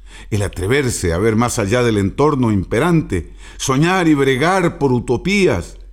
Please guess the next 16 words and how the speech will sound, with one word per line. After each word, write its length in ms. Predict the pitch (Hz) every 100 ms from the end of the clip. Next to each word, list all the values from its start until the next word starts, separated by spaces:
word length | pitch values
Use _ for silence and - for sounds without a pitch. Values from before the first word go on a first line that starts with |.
| - -
Y 100 | -
segundo, 680 | 151 185 190 233 214 185 - - -
el 140 | 160
asumir 420 | 156 - 160 180 165
la 120 | 147
solidaridad, 840 | - 143 135 127 117 117 107 87 - - - -
el 160 | 110 110
bien 220 | 135 135
común 560 | 98 104 131 117 87 - -
y 100 | -
la 100 | 117
honestidad 880 | 107 107 98 - 107 113 135 135 - - - -
como 240 | 123 104
fines 400 | - 127 113 107
no 200 | 101 107
negociables. 1000 | 104 82 76 85 60 57 - - -